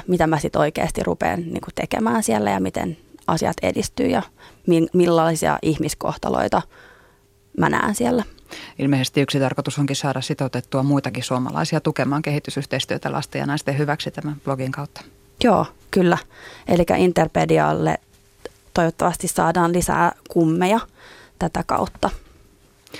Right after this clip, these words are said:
Speaker 2: Osaatko yhtään arvella, että mikä sinua siellä sitten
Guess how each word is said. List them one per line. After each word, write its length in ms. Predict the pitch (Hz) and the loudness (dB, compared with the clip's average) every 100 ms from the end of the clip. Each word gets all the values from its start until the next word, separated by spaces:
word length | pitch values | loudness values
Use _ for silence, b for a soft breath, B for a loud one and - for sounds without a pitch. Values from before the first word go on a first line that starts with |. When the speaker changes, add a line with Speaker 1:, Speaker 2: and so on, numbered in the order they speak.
| B B B B B - - _ _ _ _ - | B B B B B -18 -18 _ _ _ _ -2
Speaker 2:
Osaatko 340 | 202 226 - | 2 4 4
yhtään 340 | 202 196 165 160 | 4 4 4 4
arvella, 340 | 165 135 120 | 2 0 -2
että 160 | 127 165 | -2 0
mikä 280 | 175 175 147 | 0 2 -2
sinua 360 | 139 135 120 | -2 -2 -2
siellä 300 | 135 135 131 | -2 -4 -4
sitten 320 | 131 127 135 | -6 -8 -10